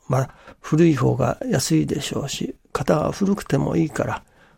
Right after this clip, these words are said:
iPhoneになさったがいいですよと。いうことをお伝えしていたのですけれども。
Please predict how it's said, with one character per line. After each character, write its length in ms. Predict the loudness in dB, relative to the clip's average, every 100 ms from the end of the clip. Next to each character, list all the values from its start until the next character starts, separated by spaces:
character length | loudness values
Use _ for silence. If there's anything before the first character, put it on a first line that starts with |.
| _ _
iPhone 540 | 2 2 4 4 4
に 580 | 0 -6 -6 -6 -6 -8 _
な 80 | -4
さ 140 | -2
っ 40 | -2
た 160 | -4
が 160 | -2 -2
い 100 | -2
い 40 |
で 120 | -4
す 160 | -6 -8
よ 120 | -10
と。 100 | -14 -20 _ _ _ _ _ _ _ _ 4
い 80 | 6
う 120 | 6
こ 180 | 2 0
と 140 | 0
を 140 | -2
お 60 | -2
伝 340 | -4 0 2
え 40 | 2
し 100 | -2
て 180 | -4 -2
い 60 |
た 120 | 0
の 180 | 0 0
で 100 | -2
す 140 | -4 -6
け 120 | -8
れ 80 | -8
ど 120 | -12
も。 220 | -12